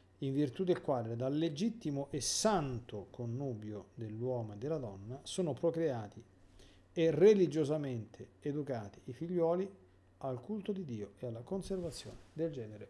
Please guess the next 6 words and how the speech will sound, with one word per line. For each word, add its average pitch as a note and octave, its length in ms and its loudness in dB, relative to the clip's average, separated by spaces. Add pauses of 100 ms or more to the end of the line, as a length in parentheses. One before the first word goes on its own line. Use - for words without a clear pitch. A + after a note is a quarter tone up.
(120)
umano. C3+ 360 -8 (2500)
Domanda: F3+ 800 8 (1000)
ci - 80 0
avevate F#3+ 400 10
mai G3 180 8
pensato D#3 800 2